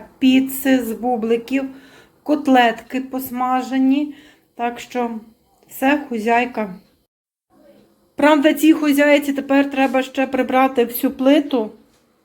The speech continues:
Стіл я вже стерла, посуд перемила, борщик ми вже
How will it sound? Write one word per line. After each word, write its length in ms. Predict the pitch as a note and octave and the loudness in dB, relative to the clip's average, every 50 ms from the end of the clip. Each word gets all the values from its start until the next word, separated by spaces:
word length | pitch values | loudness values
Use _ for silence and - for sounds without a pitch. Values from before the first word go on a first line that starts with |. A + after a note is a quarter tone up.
| _ _ _ _ _ _ _ _ _ _ _ - | _ _ _ _ _ _ _ _ _ _ _ -20
Стіл 360 | - - - C4 C4+ C4+ B3+ | -20 -6 0 2 4 4 4
я 160 | C4 B3 A#3+ | 2 0 0
вже 220 | B3 A3+ A#3+ B3+ | -2 -4 -8 -8
стерла, 680 | A#3+ - - - C#4 D4 D#4 E4 E4 D#4 D#4 D4 D4 C#4+ - - - _ _ _ _ _ _ _ _ _ _ _ _ _ _ _ | -10 -10 -8 -4 -2 0 0 0 0 -2 -2 -2 -4 -6 -8 -14 -20 _ _ _ _ _ _ _ _ _ _ _ _ _ _ _
посуд 460 | C4 C4+ C#4 C#4 C#4+ C4+ - - - | -2 0 0 0 0 -2 -6 -4 -2
перемила, 720 | B3+ B3 B3 B3 B3 B3+ C4 C#4 D4+ D4+ D#4 C#4 C4+ C4+ - - - _ - | 0 2 2 2 2 2 2 2 4 4 4 2 2 0 -2 -8 -14 _ -20
борщик 760 | C4+ A#3+ G#3+ G#3+ A#3 B3 A#3+ A#3 - - - A#3 A#3 - - | -16 -14 -10 -4 -2 -2 -2 -4 -6 -8 -8 -8 -8 -8 -8
ми 180 | A#3+ A#3 A#3 | -6 -4 -4
вже 240 | A3+ A3 A3 A#3 A3+ | -4 -4 -4 -4 -6